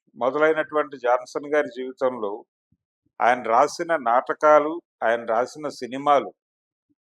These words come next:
చాలా ప్రత్యేకంగా ఉంటాయి. ఆయన, ఆ, స్క్రిప్ట్ రాయటం మాత్రమే కాదు, అద్భుతమైన పాటలు కూడా రాసేవారు. డైలాగ్స్, సాంగ్స్ రెండు. అంటే ఆత్రేయ గారు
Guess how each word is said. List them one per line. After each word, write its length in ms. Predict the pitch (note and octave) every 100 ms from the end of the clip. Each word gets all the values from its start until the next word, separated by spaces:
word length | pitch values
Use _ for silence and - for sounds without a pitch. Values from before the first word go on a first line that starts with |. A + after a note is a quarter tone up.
| _ _ -
చాలా 260 | B2 D#3 E3+
ప్రత్యేకంగా 680 | D3 C#3 - D3 D3 C#3 C3+
ఉంటాయి. 320 | A2+ G#2+ G2 _ G#2+
ఆయన, 540 | A#2 C3+ C3+ A#2+ A#2+ - _ _ _ _ _ - _ _ _ -
ఆ, 140 | A2 G#2+
స్క్రిప్ట్ 480 | - A2+ A#2 -
రాయటం 500 | D#3+ E3 E3 E3 D#3+
మాత్రమే 480 | D3 C#3 D3 D3+ D#3
కాదు, 400 | C3+ B2+ E3+ F#3
అద్భుతమైన 520 | B2 - C#3+ D3 D3+
పాటలు 500 | D3 - A2+ C#3 D3+
కూడా 180 | D3+ D3+
రాసేవారు. 640 | C3 B2 - A#2+ A#2 A2+ -
డైలాగ్స్, 720 | G#2 A2 B2+ B2+ - E3+ F#3+ - _ _
సాంగ్స్ 520 | - B2+ C#3+ C3+ D3
రెండు. 340 | B2 C#3 C#3 - _ _ _ _ _ -
అంటే 420 | A#2 E3 C3+ C#3+ A#2
ఆత్రేయ 540 | C3 - E3 E3+ E3
గారు 300 | D#3+ D3